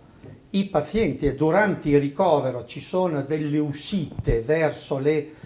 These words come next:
strutture sportive accompagnati dai nostri operatori che costituiscono proprio, eh, queste iniziative costituiscono anche un,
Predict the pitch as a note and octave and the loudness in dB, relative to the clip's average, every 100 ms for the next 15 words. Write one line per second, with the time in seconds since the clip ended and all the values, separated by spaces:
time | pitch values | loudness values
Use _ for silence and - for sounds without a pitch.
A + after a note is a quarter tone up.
0 | - - - - C#3 C3+ - G#3 D3+ C#3 | -20 -20 -10 -4 -2 -2 0 2 4 2
1 | - C#3 B2+ - G3 D#3 C3 - A2+ - | 0 -2 -2 -2 -2 -2 -4 -6 -8 -6
2 | D3 B2+ B2+ C#3 D3 E3+ D#3 C#3+ - C3+ | -6 -6 -4 -2 -2 0 -2 -4 -8 -12
3 | B2 - - - - C#3+ C#3+ C3+ C#3+ D#3 | -12 -16 -20 -20 -16 -4 -2 0 0 0
4 | D#3 - - C#3 C#3 - F3+ - E3 F#3+ | 0 -4 -4 -2 -2 0 0 2 2 2
5 | G3+ E3 E3 F#3 G3 - D3+ - D#3 - | 2 2 2 2 0 0 0 0 -2 -2
6 | F#3+ - F#3+ G#3 G3 - - C3+ B2+ B2+ | -6 -2 2 2 2 -4 -6 -4 -4 -6
7 | - - - - - - - - E3 F3 | -10 -16 -20 -20 -20 -20 -12 -2 0 0
8 | D#3+ C3+ - D#3 C3+ - F3+ F3+ D#3+ D#3 | 0 0 -2 -6 -4 0 0 0 -2 -2
9 | D3 - F3 F3+ F#3 F#3+ F3+ G3 D#3+ C3+ | -2 -2 -2 0 0 0 0 0 -2 -4
10 | - D3+ F#3+ F3 - G3 F#3 F#3 F#3 D#3+ | -6 -6 -2 -2 -2 -4 -2 -4 -4 -4
11 | D#3 D#3+ D#3+ F3+ F3+ C#3+ C#3 | -2 -4 -2 0 0 0 -2